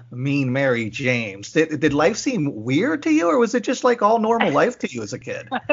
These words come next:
Speaker 2: Um, I mean, it was normal for the most part. You know, I had a very, you know, happy childhood, and, uh, the music obviously was, you know, I, I knew it was,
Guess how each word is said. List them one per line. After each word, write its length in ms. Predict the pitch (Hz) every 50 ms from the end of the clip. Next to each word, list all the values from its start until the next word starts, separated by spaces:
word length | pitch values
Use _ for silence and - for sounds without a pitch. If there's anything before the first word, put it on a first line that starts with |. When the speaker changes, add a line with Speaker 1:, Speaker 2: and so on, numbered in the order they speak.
| 269 - _ 277 - 226 - _ - - - - - - - - - - - - - -
Speaker 2:
Um, 240 | - - 311 311 320 330 - - - _ _ _ _ 294
I 20 |
mean, 240 | 269 359 427 427 440 453 480 -
it 80 | -
was 120 | 415 415 - 330
normal 500 | 320 320 320 339 392 392 370 359 311 - -
for 140 | - 233 233
the 80 | 226 220
most 320 | 208 185 180 202 262 - _ _
part. 420 | - - 180 170 175 208 240 - _ -
You 100 | 226 220
know, 180 | 214 214 214 208
I 200 | - 190 202 240
had 160 | 262 277 269 247
a 40 |
very, 280 | 226 208 196 190 190 190 _ _ _ _
you 100 | - 190
know, 120 | 180 175 170
happy 460 | 160 156 160 175 214 - 220 185 175 _
childhood, 680 | - 175 160 160 175 196 196 196 196 196 196 196 196 202 - -
and, 440 | - 175 208 202 165 170 170 170 160
uh, 320 | 180 170 165 160 160 160 - _
the 80 | - 180
music 600 | 185 190 208 233 262 269 247 240 240 226 - - - -
obviously 640 | 190 190 196 190 190 185 180 - - 180 180 180
was, 240 | 180 180 170 170 165 165 _ _ - 220
you 80 | 196 180
know, 200 | 165 156 156 156
I, 160 | 160 170 170 - -
I 100 | 165 170
knew 200 | 165 175 170 165
it 80 | 156
was, 180 | - 185 165